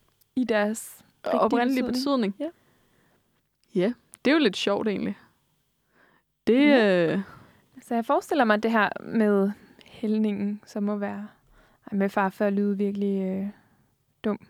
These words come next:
Speaker 1: Men jeg forestiller mig, at det må have sådan noget at gøre med, at det vel er jordens hældning, der afgør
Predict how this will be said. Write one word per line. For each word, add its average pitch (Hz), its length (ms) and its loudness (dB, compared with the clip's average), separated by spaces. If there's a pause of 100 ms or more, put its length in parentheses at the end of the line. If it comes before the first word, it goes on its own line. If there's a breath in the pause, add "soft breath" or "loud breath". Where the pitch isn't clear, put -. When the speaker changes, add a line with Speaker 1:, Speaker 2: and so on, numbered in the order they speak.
(120)
Speaker 1:
Men 214 120 -2
jeg 196 120 0
forestiller 240 280 0
mig, 214 100 4
at 202 60 0
det 202 60 0
må 196 100 0
have 196 220 0
sådan - 160 -2
noget 202 100 4
at 202 60 -2
gøre 196 160 0
med, 202 180 2
at 196 200 -2 (680 soft breath)
det 208 100 -2
vel 190 160 2
er 185 100 2
jordens 214 400 2
hældning, 220 460 0
der 233 140 -2
afgør 202 640 -2